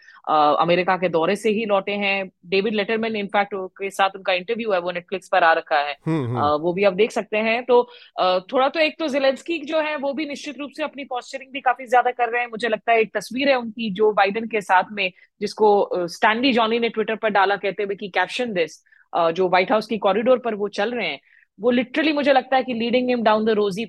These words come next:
Speaker 1: path or the rose garden, क्योंकि वहाँ व्हाइट हाउस में there is actually a rose garden,
Speaker 2: हम्म।
Speaker 1: तो उनको भी जो है तमाम तरीके के सपने दिखाए गए हैं। लेकिन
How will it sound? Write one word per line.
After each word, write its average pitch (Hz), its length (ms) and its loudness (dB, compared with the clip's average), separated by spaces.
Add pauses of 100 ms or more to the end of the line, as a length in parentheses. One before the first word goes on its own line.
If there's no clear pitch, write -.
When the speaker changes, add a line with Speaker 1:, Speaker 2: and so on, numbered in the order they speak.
Speaker 1:
path 196 200 4
or 202 60 -2
the 190 180 -6
rose 185 280 -4
garden, 151 340 0 (100)
क्योंकि 160 260 -14
वहाँ 160 260 -2
व्हाइट 165 260 0
हाउस 185 220 0
में 180 80 -4
there 175 160 -2
is 180 80 -2
actually 185 440 -2
a 175 60 -6
rose 170 240 -8
garden, 233 300 2 (180)
Speaker 2:
हम्म। 139 220 -4
Speaker 1:
तो 127 60 -2
उनको 214 280 0
भी 233 120 -4
जो 233 120 -4
है 214 160 -2
तमाम 214 300 -2
तरीके 214 300 -4
के 208 100 -10
सपने 202 340 -6
दिखाए 180 340 0
गए 220 200 0
हैं। 196 220 -2
लेकिन 185 420 -6